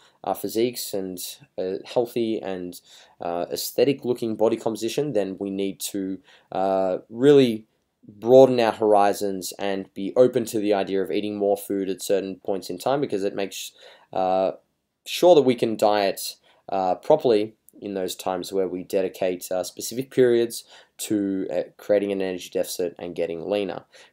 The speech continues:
But again, you need to consider the resistance, uh, the client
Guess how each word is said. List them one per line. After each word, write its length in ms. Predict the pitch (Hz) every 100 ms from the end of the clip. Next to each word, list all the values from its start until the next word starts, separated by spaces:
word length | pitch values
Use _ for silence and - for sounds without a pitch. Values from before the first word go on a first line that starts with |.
| _
But 100 | 107
again, 300 | 113 110 110
you 120 | 104
need 200 | 107 107
to 80 | -
consider 640 | 117 110 - 117 107 104 _ _
the 140 | 104
resistance, 800 | 95 98 117 - 135 127 - - -
uh, 240 | 104 98
the 100 | 98
client 540 | 98 117 113 110 107